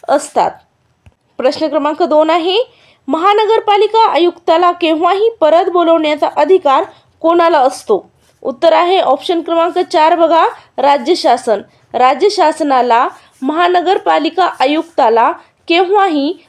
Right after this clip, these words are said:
परत बोलवण्याचा अधिकार असतो.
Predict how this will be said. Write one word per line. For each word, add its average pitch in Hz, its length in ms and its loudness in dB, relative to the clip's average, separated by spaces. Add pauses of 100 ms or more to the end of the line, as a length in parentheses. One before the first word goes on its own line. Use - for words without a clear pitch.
(120)
परत 349 300 2
बोलवण्याचा 320 680 0 (100)
अधिकार 277 540 0 (280)
असतो. - 540 -2